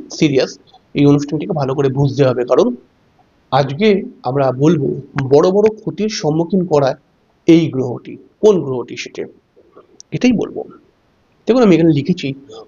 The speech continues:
মারক গ্রহ সিক্রেট। মারক গ্রহ, মারক গ্রহ একজন মানুষকে মারে, মারক গ্রহ একজন মানুষকে মারে। এটা কোন মার? এটা হচ্ছে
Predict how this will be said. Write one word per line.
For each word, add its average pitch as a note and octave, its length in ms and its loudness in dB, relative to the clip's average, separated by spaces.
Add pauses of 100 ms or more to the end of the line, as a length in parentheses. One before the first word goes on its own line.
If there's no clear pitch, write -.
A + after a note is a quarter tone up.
(260)
মারক C#3+ 440 4
গ্রহ F3+ 380 -2
সিক্রেট। - 640 -8 (1000)
মারক C#3+ 480 4
গ্রহ, C3 320 -4 (520)
মারক C3+ 440 2
গ্রহ G3+ 380 -2 (520)
একজন C3 400 -2
মানুষকে C#3 460 0 (240)
মারে, A#2+ 640 -2 (960)
মারক E3+ 320 2
গ্রহ B3+ 300 0
একজন E3+ 300 0
মানুষকে C#3 380 0
মারে। B2 440 0 (280)
এটা E3+ 160 2
কোন A3 280 2
মার? A#3 180 -2 (600)
এটা D#3 220 0
হচ্ছে G3 380 0